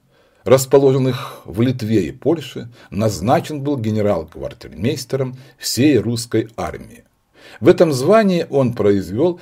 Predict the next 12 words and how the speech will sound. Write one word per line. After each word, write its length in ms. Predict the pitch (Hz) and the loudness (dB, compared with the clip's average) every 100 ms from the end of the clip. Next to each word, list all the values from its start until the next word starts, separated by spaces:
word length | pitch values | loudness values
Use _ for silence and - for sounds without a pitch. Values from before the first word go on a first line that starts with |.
| - | -8
осмотр 520 | 95 - 120 139 139 | -6 -2 0 0 0
берегов 480 | 107 95 90 98 - | -2 -6 -4 -2 -4
Чёрного 480 | - 87 69 58 62 | -6 -10 -10 -12 -8
моря 340 | 95 151 156 | -4 -2 -2
для 220 | 98 95 90 - _ | -2 -2 -4 -10 _
изыскания 800 | 98 87 87 - 143 147 131 120 | -10 -6 -8 0 0 2 0 -2
мер 380 | 85 92 131 139 | -2 0 2 0
против 420 | - 117 120 65 | -2 -4 -4 -8
враждебных 720 | 73 98 87 82 120 113 104 | -2 -2 -2 0 0 0 -4
покушений 720 | - 110 110 - 120 127 120 120 - | -4 -4 -6 -4 -2 -2 -4 -8 -14
французского 840 | - 101 98 - 117 113 - 107 113 | -2 0 0 -2 -4 -4 -2 0 0
флота 580 | - 92 85 - 69 | -2 -10 -10 -10 -18